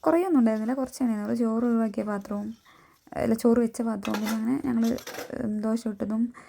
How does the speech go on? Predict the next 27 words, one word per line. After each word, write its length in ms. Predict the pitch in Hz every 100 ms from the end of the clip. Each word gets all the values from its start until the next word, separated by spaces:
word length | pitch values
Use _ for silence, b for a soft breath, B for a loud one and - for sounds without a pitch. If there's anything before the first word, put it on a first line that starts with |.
| B _ 220
കലക്കിയതും 480 | 208 - 214 226
തിന്നതും 420 | 226 233 220 208 220
ആയ 120 | 214 214 208 208
രണ്ട് 200 | 208 202
മൂന്ന് 180 | 208 214
പ്ലേറ്റ്, 360 | 202 208 202 220
ര-, 120 | 220
ഒരു 80 | 262
പ്ലേറ്റ് 260 | 277 208 202
ഇട്ടു. 120 | 202
ഒക്കെ 220 | 202 226
തിന്നാതെ 280 | 254 220 208
പ്ലേറ്റിൽ 300 | 208 190 185
തന്നെ 120 | 202
ഞാനും 220 | 196 175 180
തിന്നത്. 260 | 180 185 214 - - - B B B B - -
So 80 | 339
അപ്പോൾ, 240 | 330 370 359 - - -
ഏ, 40 | 285 269 269 269 -
അത് 80 | 240
അതിന് 260 | 233 226 226
മാത്രമൊന്നും 300 | 226 220 220
ഉണ്ടായിരുന്നില്ല. 380 | 214 196 190 190 226 B B B _ -
ശേഷം 240 | 240 240
ഇന്നലത്തെ 400 | 269 240 233 233 247
കറീൻ്റെ 420 | 220 208 208 214
ലേശം 400 | 220 208 226 220